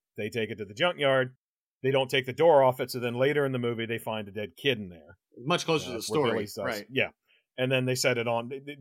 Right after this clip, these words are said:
Speaker 1: and the Huttons actually sits there and they sit, they set it on fire, and it has the ghost bit, but it's as it's burning is when it kind of erupts and spews
Speaker 2: Oh,
Speaker 1: all
Speaker 2: see, that
Speaker 1: this
Speaker 2: would've been good.
Speaker 1: spirit stuff. So instead, there was a bit in the script with the anecdote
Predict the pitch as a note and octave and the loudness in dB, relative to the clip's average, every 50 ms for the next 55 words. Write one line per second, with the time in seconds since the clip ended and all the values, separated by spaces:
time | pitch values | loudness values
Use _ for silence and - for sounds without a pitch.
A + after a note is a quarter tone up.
0 | C3 - - B2+ - F3 C#3 C3+ C3+ - C#3 F3 F3+ - C3 D3+ D3 C#3 - - | -18 -18 -18 -10 -4 -2 -2 0 0 -2 -2 -2 -4 -2 0 0 0 0 0 -2
1 | A#2+ - D3+ C#3+ C3+ - C#3 B2 A#2+ A#2+ A2+ - - D3 C3 B2+ A#2+ B2+ A#2+ - | -4 -4 -2 -2 -2 0 -2 0 0 -2 -4 -4 -6 -6 -6 -4 -4 -4 -4 -2
2 | - C3 A#2+ A#2 A2+ A2 A2 G#2 - - B2+ B2 A#2+ A2+ G#2+ G#2 G2 - _ _ | -2 0 0 0 -2 -4 -4 -6 -6 -4 -2 0 0 0 0 -2 -4 -8 _ _
3 | _ _ _ - B2+ B2 A#2+ G#2+ C3+ B2+ A#2+ - A2+ - - B2 B2 B2 - - | _ _ _ -6 -4 -4 -2 0 0 -2 -2 -2 -6 -4 0 0 0 0 -2 -4
4 | A#2 A2+ A2 - A2 A2 G#2+ - - - B2 A#2 B2 A#2+ A#2 G#2+ A2 - - F2+ | -6 -6 -6 -4 -6 -6 -6 -8 -8 -4 0 2 2 2 2 0 -4 -8 -10 -12
5 | E2+ - A2 A2+ A#2 A2 G#2+ G2 G2 G2 F#2+ F#2 F#2+ G2+ G2 G#2+ G#2 F#2+ - - | -8 -6 -4 -4 -4 -6 -6 -8 -10 -10 -12 -12 -14 -14 -14 -14 -14 -16 -16 -14
6 | A2 G#2 F#2+ F2+ G2+ F#2 G2+ G#2 G2 - - - G2 F2+ - - G2 G#2 G#2 G#2 | -14 -12 -12 -12 -12 -10 -10 -10 -10 -10 -14 -16 -16 -16 -16 -12 -10 -8 -8 -6
7 | G2+ G2 G2 F#2+ F2+ G#2 G#2 A#2 B2+ C3 C3 C#3+ C3+ C3+ C3 A2+ F#2 - - - | -6 -6 -8 -8 -10 -10 -8 -6 -4 -2 -2 -2 0 0 -2 -2 -4 -6 -8 -6
8 | A#2+ A2 A2 G2+ - - - G#2+ G#2 G2 - - _ _ _ _ - - E3+ E3 | -4 -4 -4 -4 -6 -8 -8 -6 -8 -8 -10 -14 _ _ _ _ -4 0 0 0
9 | D#3+ - - C4 A3 G#3+ D#3+ C#3+ E3 E3+ D#3 D3+ F#3 A3 A#3 G#3+ A3+ F3+ D#3+ G3 | 0 2 2 2 2 2 0 0 0 0 4 6 6 6 6 4 2 2 2 2
10 | F#3+ F#3+ - D#3+ E3 D3+ C3+ - - F3 D#3+ - _ C#3+ C3+ D3 C#3 B2+ B2 B2+ | 2 2 0 -4 -6 -6 -6 -4 -4 -4 -6 -6 _ -2 0 0 0 0 -4 -10
11 | A2+ A2 C3 B2+ B2 A#2+ A#2+ B2+ - _ _ _ - C3 C#3 C#3+ E3 - - A#2 | -8 -6 -4 -4 -4 -4 -6 -10 -14 _ _ _ -2 0 0 2 0 -2 -2 2
12 | D#3 D3+ D#3 D#3+ | 2 2 2 2